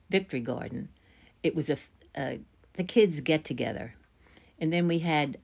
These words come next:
a, a flag in the win-, in the, not a flag, it was a little banner in the window if you had a family member in the service.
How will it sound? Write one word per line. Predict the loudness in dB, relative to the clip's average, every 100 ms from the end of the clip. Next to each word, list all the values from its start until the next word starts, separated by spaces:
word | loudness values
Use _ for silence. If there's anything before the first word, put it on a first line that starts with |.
| _
a, | -8 -8 -10 -10
a | -10
flag | -4 0 2 2 0
in | -2
the | -2
win-, | 2 2 0 -6 -4
in | -2
the, | 0 -2 -4 -8 -6
not | -4 -4
a |
flag, | -4 0 0 0
it | -4
was | -4
a | -4
little | -2 -2 -2
banner | 0 0 2 0 -4 -8 -18 -20 -20 -6
in | 2 4
the | 4
window | 4 6 4 2 -2 -8 -2
if | -2 0
you | -4
had | -2 -2 -2 -4 -8 -18 -12
a | -12
family | -2 0 4 4 2
member | 2 -2 -2
in | -4 -4
the | -4
service. | -2 0 0 -4 -8 -10